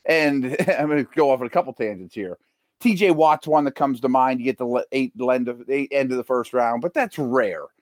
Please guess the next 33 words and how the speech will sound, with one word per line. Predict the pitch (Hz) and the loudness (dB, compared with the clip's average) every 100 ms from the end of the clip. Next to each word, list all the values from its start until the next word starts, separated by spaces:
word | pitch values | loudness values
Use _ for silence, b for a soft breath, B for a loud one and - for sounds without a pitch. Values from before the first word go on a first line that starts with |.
| _ _ _ | _ _ _
So | 214 202 185 | 2 6 6
if | 175 | 4
you're | 277 302 | 2 0
a | |
team, | - 226 196 202 | 0 -4 -4 -4
and | |
the | 196 | -8
Steelers | - 311 269 208 | -8 -4 -2 -2
are | 185 | -2
sort | 165 156 | 0 2
of | |
like | 120 107 - | 2 0 -2
this, | 117 - _ _ _ _ | -6 -6 _ _ _ _
that | 165 185 170 | 2 2 2
you | 196 | 0
know | 208 220 269 254 | 2 4 4 4
you're, | 208 185 165 151 | 4 2 0 0
you're | 160 147 117 _ | 0 0 -4 _
pretty | 311 277 | -2 2
much | 202 165 | 0 0
gonna | 185 151 | -2 0
be | 139 143 135 | 0 0 2
in | 135 | 2
the | 123 | 2
top | - 151 143 - | 0 0 0 0
half | 131 120 | -2 -2
of | 127 | -4
the | |
first | - 123 110 127 | -2 -2 -2 0
round | 120 117 | 0 0
no | 110 | -2
matter | 113 117 113 | 0 2 0
what, | 101 117 110 92 | -2 0 0 -2